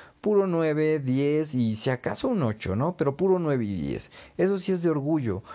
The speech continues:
Cuando cumpla quince, dieciséis años, si quieres ya puedes enseñarle a, a trabajar, ¿no? A, a lo que es el valor del dinero, ¿no? Eh, a, a ganárselo, a trabajarlo y todo eso.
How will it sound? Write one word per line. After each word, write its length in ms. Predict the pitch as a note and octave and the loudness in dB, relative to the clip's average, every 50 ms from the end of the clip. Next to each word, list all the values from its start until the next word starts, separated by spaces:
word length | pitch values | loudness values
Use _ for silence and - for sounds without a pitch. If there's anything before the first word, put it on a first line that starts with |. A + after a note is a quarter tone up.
| - - _ | -20 -8 _
Cuando 280 | - D3 D#3 D#3+ D#3 | 0 0 2 0 0
cumpla 440 | D#3 F#3+ G3+ G3+ G3 G#3+ A3 G#3 G#3+ - _ | 0 0 -2 0 0 0 0 -2 -2 -6 _
quince, 640 | - F3 F3 F3+ F#3+ F3+ - - - F#3 F3+ F3+ E3 | -2 0 0 2 0 -2 -4 -2 0 2 2 2 0
dieciséis 580 | D#3+ D3+ C#3 C3+ C3+ C3+ - E3 F3 E3 - | -2 -4 -2 -2 -4 -2 -2 -2 -2 0 -2
años, 280 | E3+ E3+ E3+ E3 E3 E3 | -2 0 0 -2 -4 -4
si 140 | - E3+ D3+ | -4 -6 -4
quieres 300 | - G3+ G#3+ A3+ A#3 G3+ | -4 -2 -2 -2 -2 -2
ya 140 | A3 A3 | -2 -4
puedes 440 | G#3+ - - F3+ G3+ G#3 G#3 G3+ F#3+ F#3+ | -4 -4 -4 -2 0 0 0 0 0 0
enseñarle 760 | F#3 F3+ F3 F3 F3 F3+ F#3 G#3 G#3+ F#3+ F#3 F#3 F3 E3 D3+ | -2 -2 -2 -2 -2 -2 -2 -2 -2 0 0 0 2 2 2
a, 360 | C#3 C3+ C3+ C3 C3 C#3 D3+ - - - - A2+ - | 0 0 -2 -4 -4 -6 -8 -10 -16 -14 -14 -8 -2
a 140 | - C#3 - | -2 0 0
trabajar, 540 | - F#3 F#3+ G#3+ G#3+ - A3 B3+ E4+ - C4 | 2 0 0 -2 -2 -2 -2 -2 0 2 2
¿no? 280 | G3 G#3 A#3 B3+ B3 G3+ | 2 2 2 0 0 0
A, 500 | F#3 F3 - - - - - D#3+ E3+ C#3 | 0 0 0 0 -2 -2 -4 -4 -2 0
a 60 | C3 | 0
lo 220 | D3 F3+ F3 D#3+ - | 2 2 0 0 0
que 100 | - G#3 | -2 -2
es 80 | A3 | -2
el 140 | A3+ A3+ A3 | -2 -2 -2
valor 360 | F3+ E3 D3 C#3 C#3+ D#3 F3 | -2 -2 -2 0 0 0 0
del 140 | F3+ E3 C#3+ | 0 0 0
dinero, 460 | A#2+ G#2+ G#2 G#2+ A2+ A#2 A2+ G#2 G2+ G2 | 0 -2 0 0 0 0 0 0 -2 -2
¿no? 280 | G#2 B2+ E3 G#3 A3 - - - - - - - - F#2 | -2 -2 -2 -4 -6 -10 -16 -20 -20 -20 -18 -8 -4 -2
Eh, 380 | G2+ G#2+ G#2+ A2 A2 A2+ - - | 0 0 0 0 -2 -2 -2 -2
a, 280 | - - - D#2+ D2+ | -2 -4 -4 -6 -4
a 160 | - - B2 | -2 -2 0
ganárselo, 1000 | A2+ A2+ A2+ A2+ A2+ A#2 B2+ C3 C3 - - A2+ G#2 G#2+ G#2+ G#2+ G#2 G#2+ G2+ G2 | 2 2 0 0 0 -2 -2 -4 -4 -4 -4 -2 -2 0 0 0 0 0 0 0
a 120 | G2+ G#2 G2 | 0 -2 0
trabajarlo 840 | G2 F#2+ F#2 F#2+ F#2 - - A#2+ B2+ C3 B2+ A#2 A2 A2 G#2+ G#2 G#2 | 0 0 0 -2 -4 -4 -2 -2 0 0 0 0 0 0 -2 -2 -2
y 120 | G#2 F#2+ | -4 -4
todo 320 | G2 - B2 C3 D3 D#3 | -2 -2 -2 0 0 -2
eso. 340 | E3+ F3+ E3+ D3 A#2+ G2 - | -2 -4 -4 -4 -4 -4 -6